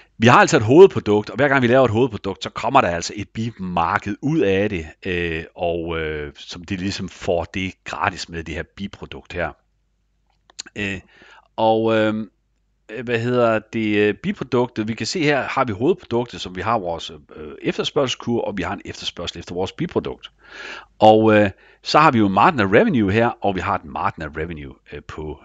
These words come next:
øh, vores biprodukt. Så hvad skal vi sælge hovedproduktet til i det her tilfælde her?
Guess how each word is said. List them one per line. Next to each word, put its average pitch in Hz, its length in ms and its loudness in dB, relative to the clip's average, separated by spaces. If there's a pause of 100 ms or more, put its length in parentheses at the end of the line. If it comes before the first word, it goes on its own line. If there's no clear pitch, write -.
(140)
øh, 78 180 -12
vores 69 340 -10
biprodukt. - 600 -10 (280)
Så - 120 2
hvad 143 160 8
skal 226 200 0
vi 156 60 2
sælge 139 800 4 (320)
hovedproduktet 110 1080 4
til 196 420 0 (360)
i 127 180 -2 (180)
det 92 120 -4
her 90 140 -6
tilfælde - 520 -10
her? 82 160 -12